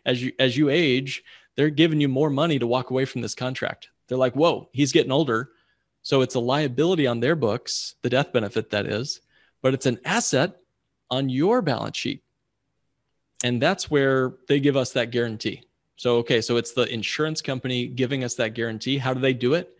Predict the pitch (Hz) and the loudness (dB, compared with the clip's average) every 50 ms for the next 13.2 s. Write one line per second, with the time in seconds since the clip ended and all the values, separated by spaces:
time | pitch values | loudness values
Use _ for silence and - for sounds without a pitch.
0 | _ - - _ _ - 143 135 139 135 - 202 180 - 139 120 120 123 139 170 | _ -20 -20 _ _ -2 0 0 0 0 0 0 0 2 2 2 4 4 4 4
1 | 185 156 135 127 120 113 127 151 - - - 120 113 107 - 117 - 123 117 110 | 2 2 2 2 2 2 0 0 0 -2 -4 -4 -2 -2 -2 -2 -2 -4 -6 -8
2 | 110 - - 139 147 135 110 117 135 - - - - - _ _ _ _ - - | -8 -6 -4 -4 -2 -2 -4 -6 -8 -8 -10 -12 -14 -16 _ _ _ _ -8 -4
3 | 123 120 120 - 123 117 117 123 - - 127 - - 113 113 - - - - 123 | -4 -4 -2 0 0 0 0 0 -2 -6 -8 -6 -4 -4 -4 -4 -6 -4 -2 -2
4 | 117 117 107 101 117 143 - - _ _ - - - - _ _ - 123 131 131 | -2 -2 -2 -4 -6 -8 -10 -14 _ _ -20 -20 -20 -20 _ _ -4 -2 0 2
5 | 131 127 127 120 160 143 131 110 - 147 139 - - - 131 143 151 143 139 120 | 2 2 2 2 0 0 -2 -2 -2 -2 -2 -2 -2 -2 -2 -2 -2 -2 -4 -2
6 | 113 110 110 110 - - 117 127 - - - - - - _ _ _ _ _ _ | -2 -2 -4 -4 -4 -2 -2 -2 -2 -4 -10 -12 -12 -14 _ _ _ _ _ _
7 | - - 120 110 113 120 117 - - - - - 113 104 - - _ - 147 147 | -4 -2 -2 0 2 0 0 0 -2 -10 -10 -8 -8 -8 -10 -14 _ -6 -4 -4
8 | 143 - 131 - 147 139 139 - - 131 127 123 117 117 113 113 120 120 123 127 | -4 -4 -4 -2 0 0 0 0 -2 0 0 0 0 0 0 0 2 2 2 2
9 | 127 131 139 135 131 - - - - - _ _ _ _ _ _ _ _ - 117 | 0 -2 -2 -6 -6 -6 -8 -8 -10 -14 _ _ _ _ _ _ _ _ -8 -6
10 | 113 - 110 110 107 123 131 127 - 131 120 120 123 123 123 123 120 - - 127 | -6 -4 -4 0 2 2 2 2 -2 -6 -4 0 2 2 2 2 0 0 0 0
11 | 123 - 135 117 123 123 123 123 127 127 131 135 139 - - - - - 135 117 | 0 0 -2 0 0 2 2 2 0 0 -2 -4 -6 -6 -8 -10 -12 -10 -6 -2
12 | 117 127 131 123 - 139 123 120 - - 123 113 - - 127 123 123 123 123 123 | 0 0 0 0 2 2 0 2 0 -2 -2 -2 0 0 0 2 2 2 2 2
13 | 127 123 - - | 0 -2 -6 -10